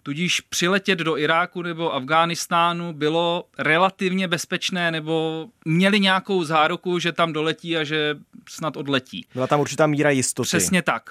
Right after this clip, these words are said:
Speaker 1: To v tuhle chvíli neměli, nebo neumím si představit, jak by tuto míru jistoty získali, když jeli vlakem územím, které ostřeluje ruská armáda a nikdo v podstatě netuší, odkud může zaútočit.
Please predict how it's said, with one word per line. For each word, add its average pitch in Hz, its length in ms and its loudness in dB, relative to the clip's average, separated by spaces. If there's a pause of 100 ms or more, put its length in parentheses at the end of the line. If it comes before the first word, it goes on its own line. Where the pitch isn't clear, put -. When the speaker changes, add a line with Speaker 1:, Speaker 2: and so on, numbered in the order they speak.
(120)
Speaker 1:
To - 120 0
v - 100 -10
tuhle 180 260 0
chvíli 190 760 2 (300)
neměli, 180 640 2
nebo 185 340 0
neumím 190 340 4
si 220 140 -2
představit, 196 500 0
jak 170 180 0
by 180 160 0
tuto 190 560 -2
míru 175 340 2
jistoty 185 540 -2 (120)
získali, 170 580 -2 (320)
když 170 300 0
jeli 185 400 4
vlakem 196 720 0
územím, 190 640 4 (320)
které 185 500 4 (120)
ostřeluje 196 720 0
ruská 185 380 2
armáda 180 460 2
a 180 80 2
nikdo 185 540 2
v - 60 -20
podstatě 185 440 -2
netuší, 190 480 2
odkud - 340 -4
může 180 200 2
zaútočit. 180 560 -4